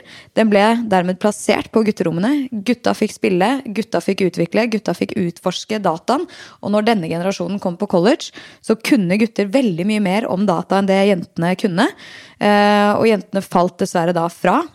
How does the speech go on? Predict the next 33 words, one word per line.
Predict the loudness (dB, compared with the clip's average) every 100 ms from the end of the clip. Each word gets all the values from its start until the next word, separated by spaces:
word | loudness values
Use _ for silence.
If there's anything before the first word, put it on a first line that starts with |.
| -6
eh, | -4 -2 -4
fordi | -4 -4
de | -2
ikke | -4 -6
fikk | -8 -8
den | -6
samme | -4 -2 -4
opplæringen | -4 -4 -2 -4
og | -4
den | -4
samme, | -4 -4 -4 -6 -6
på | -6
en | -6
måte, | -6 -6
tiden | -6 -6
det | -6
tok | -6 -4
for | -2
å, | -2 -2 -6
for | -2 0
å | 2
lære | 0 -2
seg | -2 -2
opp, | -2 -8 -20 -18 -16 -4
eh, | 0 2 2 0
i, | -2 -2 -2 -2
i | -2
det | 0 0
som | -2 -4
var | -2 -2
computer | -2 -4 -2 0
science. | 2 2 -2 -12 -20 -20 -20 -20 -20 _
Eh, | 4 6 6 6 4